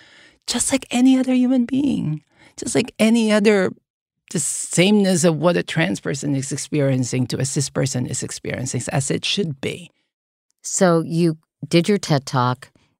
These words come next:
Speaker 2: in twenty fourteen. You have this beautiful memoir in twenty twenty-three.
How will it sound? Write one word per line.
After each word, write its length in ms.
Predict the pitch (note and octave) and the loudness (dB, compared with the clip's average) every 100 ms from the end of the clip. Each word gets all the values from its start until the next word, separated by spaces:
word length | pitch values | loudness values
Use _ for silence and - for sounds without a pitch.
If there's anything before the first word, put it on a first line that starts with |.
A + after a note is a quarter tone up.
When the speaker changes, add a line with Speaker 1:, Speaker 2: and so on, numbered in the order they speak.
| - | -4
Speaker 2:
in 140 | B2+ | -2
twenty 320 | C3 - C3 C3 | 0 0 0 0
fourteen. 800 | C#3 C3 - B2 A#2 A2+ A2 - _ _ _ | -2 -2 -2 -2 0 0 -2 -4 _ _ _
You 100 | C#3 | -6
have 260 | C3 B2+ B2 | -2 -4 -2
this 440 | B2+ B2 - - - | -2 -2 -6 -14 -8
beautiful 420 | - E3 E3+ - C3+ | 0 2 2 2 2
memoir 640 | C3 A#2+ A#2 A2 A2 A#2+ - _ _ _ _ _ | 2 2 2 0 0 -2 -8 _ _ _ _ _
in 100 | C3+ | -2
twenty 340 | - C#3 B2 B2 | 0 0 0 0
twenty-three. 800 | - A#2+ A#2 - A#2 G#2+ D2+ | 0 0 0 -2 -6 -4 -6